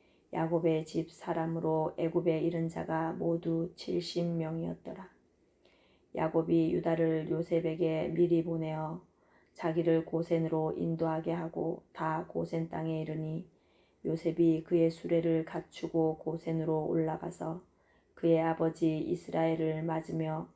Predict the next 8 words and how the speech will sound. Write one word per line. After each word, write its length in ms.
그에게 460
보이고, 880
그의 260
목을 540
어긋맞춰 960
안고 640
얼마 380
동안 360